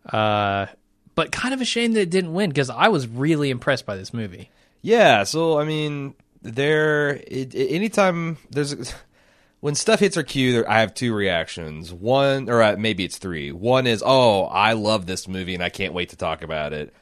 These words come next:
Speaker 1: Uh-huh.
Speaker 2: Two, "Oh, I've, this movie's got a great rep. I've heard so much about it. I wanna see it. I can't wait to talk about it." Three, "What the fuck is this movie? I'm scared."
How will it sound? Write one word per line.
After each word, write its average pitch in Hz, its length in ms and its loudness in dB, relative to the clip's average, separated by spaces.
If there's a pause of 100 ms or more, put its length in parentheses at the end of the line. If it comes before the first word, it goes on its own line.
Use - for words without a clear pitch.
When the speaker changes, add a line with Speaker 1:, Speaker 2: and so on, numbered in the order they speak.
(120)
Speaker 1:
Uh-huh. 113 200 -4
Speaker 2:
Two, 131 600 0
"Oh, 127 300 6
I've, 107 180 2
this 120 180 -6
movie's 113 220 -6
got 107 100 2
a 95 60 -2
great 104 340 -4
rep. 101 460 0
I've 92 160 -6
heard 104 180 -8
so 104 80 -6
much 101 200 -6
about 92 340 0
it. 92 200 -6
I 87 100 -4
wanna 90 280 -4
see 92 240 -8
it. 90 100 -4
I 85 60 -8
can't 87 220 -8
wait 85 120 -8
to - 60 -20
talk 82 240 -6
about 80 260 -6
it." - 160 -14
Three, 110 460 -4 (280)
"What 120 280 0
the 117 100 -2
fuck 110 300 -2
is 90 140 -4
this 92 200 -6
movie? 90 360 -4
I'm 82 160 -6
scared." 73 440 -8